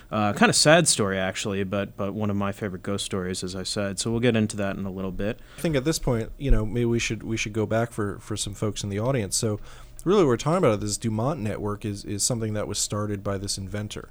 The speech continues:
Speaker 2: you know, this, uh, this, uh, uh, Alan B. Dumont. This guy, I mean, he basically started, uh, s-, he, he, he was an inventor. He was someone who,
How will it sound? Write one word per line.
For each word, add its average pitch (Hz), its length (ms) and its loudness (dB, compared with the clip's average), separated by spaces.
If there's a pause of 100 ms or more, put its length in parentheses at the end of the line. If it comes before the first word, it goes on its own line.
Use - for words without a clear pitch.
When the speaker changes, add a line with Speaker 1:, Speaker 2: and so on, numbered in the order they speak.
(100)
Speaker 2:
you 104 100 -6
know, 92 140 -6
this, 95 320 -4
uh, 90 320 -4
this, - 520 -6
uh, 92 280 -8 (160)
uh, 92 140 -8 (580)
Alan 107 320 0
B. 110 500 2
Dumont. 107 460 -2 (340)
This 180 260 4
guy, 135 460 6 (100)
I 139 60 2
mean, 135 220 4
he 135 160 0
basically 156 440 4
started, 143 560 6 (120)
uh, 123 380 4
s-, - 160 -10
he, 131 260 0
he, 143 280 6
he 139 120 4
was 135 160 4
an 139 80 2
inventor. 113 480 4
He 113 100 0
was 107 160 0
someone 120 300 0
who, 113 320 0